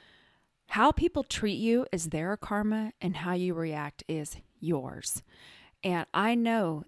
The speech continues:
that it is becoming increasingly difficult to stay clear and focused and centered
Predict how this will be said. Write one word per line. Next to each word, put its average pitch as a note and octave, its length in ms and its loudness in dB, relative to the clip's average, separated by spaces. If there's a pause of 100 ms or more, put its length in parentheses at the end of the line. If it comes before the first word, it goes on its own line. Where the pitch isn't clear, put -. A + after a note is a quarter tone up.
that F3+ 160 2
it F3 100 2
is F3 160 -2
becoming E3 440 -2
increasingly F#3 680 0
difficult E3 600 -6 (1000)
to D3+ 640 -2
stay D#3 320 -2
clear E3 580 -4 (280)
and D3 180 -6
focused E3 640 -6
and F#3+ 180 -2
centered E3+ 580 -2